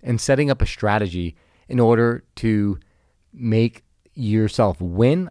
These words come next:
on your terms. And I hope from this episode, you will actually become disciplined in carving out the time for yourself. As I had mentioned, when you have that, when you have nothing on your schedule, you're left to the winds.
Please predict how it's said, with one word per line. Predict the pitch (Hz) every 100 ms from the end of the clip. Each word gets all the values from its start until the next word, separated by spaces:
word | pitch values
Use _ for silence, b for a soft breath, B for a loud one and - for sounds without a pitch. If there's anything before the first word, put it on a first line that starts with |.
| -
on | 90 92
your | 87
terms. | - 95 73 - - _ _ _ _ _ _ _ _ _ _ _ _ _ _ _ -
And | 120
I |
hope | 117 151 151 - _ -
from | 143 143
this | 135 -
episode, | 131 123 - 117 104
you | 107
will | 110 110
actually | 107 - 117 104
become | 95 107 - 127 113
disciplined | 95 107 117 104 92 82 - _ _ _ -
in | 117
carving | - 107 107
out | 101 -
the |
time | 90 95 87
for | 90
yourself. | 80 98 82
As | 87 101
I | 98
had | 95
mentioned, | 95 107 - 95 90 - _ _ _ _ _ _ _ _ _ _
when | - 104 101
you | 101
have | 87 101 95
that, | 101 95 -
when | 104
you | 101
have | 92 98
nothing | 104 104 110
on | 101
your | 92
schedule, | - 104 104 117
you're | 113 98 - -
left | 110 107 117 - -
to | 120
the | 95
winds. | 87 101 95 82 69 -